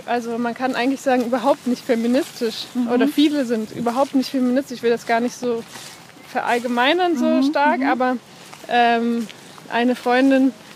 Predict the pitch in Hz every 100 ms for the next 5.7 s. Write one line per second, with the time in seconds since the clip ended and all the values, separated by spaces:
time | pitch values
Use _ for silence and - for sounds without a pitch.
0 | - 262 254 226 254 247 240 240 294 349
1 | 277 285 269 269 254 262 247 254 240 262
2 | - 240 254 277 - - - - - 254
3 | - 262 262 247 220 226 262 262 - 285
4 | 285 302 240 254 - 240 302 294 226 202
5 | - 208 208 220 - 254